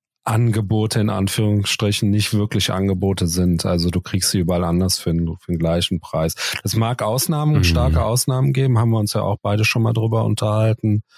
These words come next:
Speaker 1: Ähm, da hattest du ja auch mal, äh, ein Fläschchen Whisky für einen sehr, sehr guten Preis bekommen. Aber da sollte man trotzdem, bevor man auf den Bestellbutton klickt,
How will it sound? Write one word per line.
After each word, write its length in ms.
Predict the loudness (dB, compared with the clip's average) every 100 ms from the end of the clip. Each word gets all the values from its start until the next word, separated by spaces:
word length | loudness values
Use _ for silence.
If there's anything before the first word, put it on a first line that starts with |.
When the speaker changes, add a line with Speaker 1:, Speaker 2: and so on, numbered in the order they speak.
| -20 -20 -20 _ _
Speaker 1:
Ähm, 480 | 0 2 2 2 0
da 120 | 0
hattest 280 | -2 -2 -2
du 60 |
ja 160 | 0 0
auch 240 | -2 -2
mal, 340 | -2 0 0 0 0
äh, 280 | 0 0
ein 260 | 0 0 -2
Fläschchen 520 | -2 -2 0 0 0
Whisky 320 | 0 -2 -2
für 160 | -2 0
einen 120 | 0
sehr, 200 | 2 2
sehr 140 | 0 0
guten 300 | -2 -2 -4
Preis 360 | -2 0 0
bekommen. 440 | -4 -6 -2 0 0
Aber 220 | 0 0
da 120 | 0
sollte 320 | 0 0 2
man 300 | 2 2 2 0 -8 -12 -14
trotzdem, 560 | -6 -4 -2 -2 0 2
bevor 300 | 2 0 0
man 200 | 2 0
auf 160 | -2 0
den 140 | 0
Bestellbutton 800 | 0 0 2 2 0 -2 -2 -4
klickt, 320 | -2 -2 -2